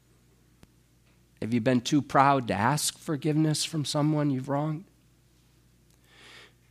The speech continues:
Stop act-, acting as their judge and free them from ever having to pay you back. Do you have any dark secrets you've been trying to hide from God and from your loved ones? It's time to bring them into the light.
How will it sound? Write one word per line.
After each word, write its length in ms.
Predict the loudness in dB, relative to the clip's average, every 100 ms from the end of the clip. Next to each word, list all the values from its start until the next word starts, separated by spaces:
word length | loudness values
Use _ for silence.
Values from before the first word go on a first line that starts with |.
| _ _ -8
Stop 380 | 4 6 8 8
act-, 420 | 8 6 -2 2
acting 480 | 4 4 2 4 6
as 220 | 4 2
their 160 | -2 -2
judge 640 | 0 4 4 4 0 -2
and 280 | 0 0 -2
free 380 | -2 4 6 6
them 380 | 6 4 4
from 200 | 2 2
ever 240 | 4 4 2
having 340 | 0 2 0
to 60 | -4
pay 200 | -4 -2
you 100 | -2
back. 360 | -2 -4 -6 -12 _ _ _ _ _ _ _ _ _ _ _ -20 _ _ _ _ _ 2
Do 60 | 4
you 40 |
have 100 | 6
any 180 | 6 6
dark 340 | 6 6 4
secrets 680 | 0 2 2 4 2 2 -2
you've 120 | 0
been 160 | 0 -2
trying 420 | 0 2 2 0
to 80 | -2
hide 340 | -2 -2 -4
from 220 | -4 -2
God 400 | 0 2 4 2
and 180 | 0 -4
from 280 | -6 -4 -4
your 100 | -4
loved 300 | -4 -4 -4
ones? 360 | -4 -4 -8 -18 -20 _ _ _ _ _ _
It's 100 | -8
time 240 | -2 0
to 80 | 0
bring 260 | 0 2 2
them 180 | 2 0
into 220 | -2 -6
the 140 | -6
light. 340 | -4 -4 -6